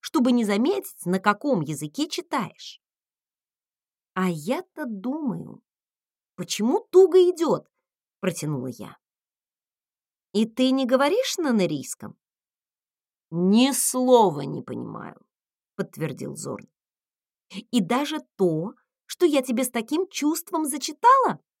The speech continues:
Он покачал головой. "Жаль",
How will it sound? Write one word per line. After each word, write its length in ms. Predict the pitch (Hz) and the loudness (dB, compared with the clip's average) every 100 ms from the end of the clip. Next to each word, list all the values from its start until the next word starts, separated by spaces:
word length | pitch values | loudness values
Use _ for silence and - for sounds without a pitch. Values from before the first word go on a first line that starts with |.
| _ _ _ _ _ _ _ _ _ _ - | _ _ _ _ _ _ _ _ _ _ -4
Он 280 | 208 269 339 | 2 2 0
покачал 560 | 359 330 294 - 254 | -8 -8 -12 -10 -10
головой. 500 | - - - - - _ _ _ _ _ _ _ _ _ _ _ _ _ _ | -10 -14 -14 -20 -20 _ _ _ _ _ _ _ _ _ _ _ _ _ _
"Жаль", 760 | 220 190 160 185 185 156 139 | -4 -4 0 0 0 -4 -10